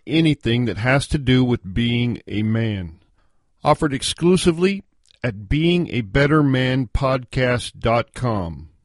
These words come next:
Look for mentoring in the menu or click the link in the show notes of this episode.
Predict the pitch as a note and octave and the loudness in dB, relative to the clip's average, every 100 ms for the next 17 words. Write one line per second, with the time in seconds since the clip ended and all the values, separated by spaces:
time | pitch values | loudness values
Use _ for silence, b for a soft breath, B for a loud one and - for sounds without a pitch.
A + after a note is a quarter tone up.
0 | - C3 - C3+ A#2+ C3+ D3+ - D#3+ D#3+ | -2 -2 2 0 2 2 2 4 4 6
1 | D#3+ D3 C3+ C3 C#3+ D#3+ F3 F3 - _ | 4 2 2 2 2 2 0 -2 -6 _
2 | B2+ D3+ - - E3+ - D3+ D#3+ E3 A#2+ | 2 2 2 -4 -4 0 0 2 2 2
3 | - - _ B2+ B2+ B2 - D3 C#3+ D3 | -4 -20 _ -4 -2 -2 2 2 4 4
4 | D#3+ - G#2 F#3 B2 B2 G#2 G#2 - E2+ | 2 -2 -4 -2 -2 0 -2 -2 -2 -4
5 | D2 | -4